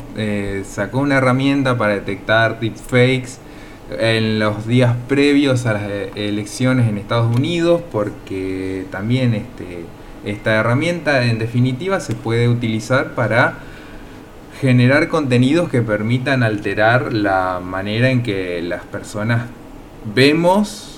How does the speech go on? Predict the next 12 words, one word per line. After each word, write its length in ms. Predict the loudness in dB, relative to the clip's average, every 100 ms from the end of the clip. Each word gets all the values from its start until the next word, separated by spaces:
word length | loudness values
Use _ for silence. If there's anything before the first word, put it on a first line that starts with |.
| -12 -4
entendemos 760 | -2 0 0 2 2 2 0
acerca 500 | 0 2 0 2 2
de 140 | 4
algo 380 | 4 4 4 2
o 40 | 4
de 160 | 4 4
alguien 580 | 4 2 0 0 -4 -4
y 140 | -6
tomamos 420 | -4 2 4 6 4
decisiones 420 | 0 -4 -2 -2
al 80 | -4
respecto. 680 | -4 4 4 4 -2 -6